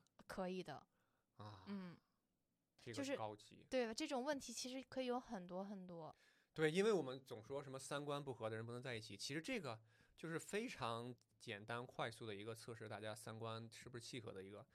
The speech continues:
Speaker 1: 嗯。
Speaker 2: 小环节，
Speaker 1: 嗯，
Speaker 2: 对吧？
Speaker 1: 嗯。还有就是，你如果问他，你觉得完美周末是一个什么样的安排？如果他就说：“我就躺着，天天在家躺着。”这种是不是就可能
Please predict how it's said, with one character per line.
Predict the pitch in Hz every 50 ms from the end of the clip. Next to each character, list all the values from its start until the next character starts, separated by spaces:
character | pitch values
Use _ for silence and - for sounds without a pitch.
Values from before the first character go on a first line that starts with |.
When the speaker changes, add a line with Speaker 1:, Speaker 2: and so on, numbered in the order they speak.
| -
Speaker 1:
嗯。 | - 226 233 220 208 185 165
Speaker 2:
小 | 143 - 107
环 | 101 - 104 95 104
节， | 104 - 110 113
Speaker 1:
嗯， | 214 240
Speaker 2:
对 | 226 214
吧？ | 92 - - _ -
Speaker 1:
嗯。 | 208 208 202 180 - -
还 | - 240 262
有 | 269 254
就 | 240 247 240
是， | 226 - 240 220 214 - - - - -
你 | - 226 233 233
如 | 220 233 254
果 | 247 233
问 | 233 240 226
他， | 220 226 220 226
你 | 233 220 202 185
觉 | 185
得 | 196 220 226
完 | 214 180 185
美 | 220 214
周 | 190 - 214 208
末 | 214 214 208 190
是 | 190 - 202 190
一 | 185 175 170
个 | 175 175
什 | 180 - 185
么 | 170 170
样 | 175 190 190 185
的 | 180 165 170 - - _ -
安 | 202 190 196 202
排？ | 185 190 190 165 - _ _ _ _ -
如 | 233 254
果 | 254
他 | 247 254
就 | 247
说 | 226 - 247 220
：“我 | 196 196
就 | 220
躺 | 220 - 190 135 -
着， | - - - -
天 | - 226
天 | 240 240
在 | 214
家 | 180 160
躺 | 165 - -
着。” | - - _ _ _ _ - - - - _ _ _ _ -
这 | - - 262
种 | 233 202 196 180
是 | 165 - -
不 | 196 185 180
是 | 175 - 196 185 175
就 | 180 - 190 190
可 | 185 - - - - - 180 170 165 160
能 | 165 170 165 160 160 175 196 233 254